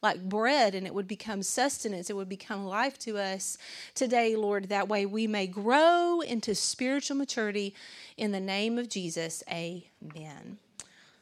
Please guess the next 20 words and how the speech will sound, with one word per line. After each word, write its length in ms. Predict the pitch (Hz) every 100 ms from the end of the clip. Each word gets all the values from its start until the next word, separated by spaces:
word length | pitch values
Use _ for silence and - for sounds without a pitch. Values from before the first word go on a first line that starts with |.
| _ - - -
<clears throat> 340 | 254 277 233 190 - _ _ -
We're 160 | 269 339
gonna 180 | 381 285
be 220 | 285 277
in 260 | 233 226
two 300 | 208 - 277
passages 760 | 302 277 247 - 208 208 175 -
today. 520 | 208 196 185 196 240 - - - -
I'm 160 | 233
gonna 220 | 254 277 247
read 320 | 247 247 220
in 220 | 220 214
First 400 | - 233 254 214
John 560 | 233 220 233 262 294 285
chapter 280 | - 262 208
two, 240 | 254 240
so 160 | 254 226
go 100 | 233
ahead 240 | 262 254
and 300 | 208 196 196